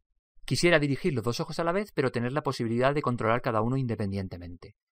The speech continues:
Vuelvo a modo de edición y selecciono ojo punto L y añado la selección ojo punto R y cabeza.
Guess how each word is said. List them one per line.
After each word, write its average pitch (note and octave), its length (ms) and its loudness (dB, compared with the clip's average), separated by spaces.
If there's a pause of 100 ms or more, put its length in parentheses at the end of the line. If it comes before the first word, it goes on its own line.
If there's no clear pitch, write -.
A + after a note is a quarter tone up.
(560)
Vuelvo E3+ 260 8
a E3 60 8
modo E3 140 8
de D#3 100 6
edición D#3+ 420 0
y D3 60 0
selecciono C#3 640 -2
ojo C#3 320 2
punto C3+ 460 -2
L D3 360 0 (680)
y A#2 100 -2
añado C3 280 4
la B2 100 2
selección D#3 580 -4 (160)
ojo C3 300 -2
punto B2 340 -2
R F3 340 -2 (220)
y - 120 -12
cabeza. - 480 -8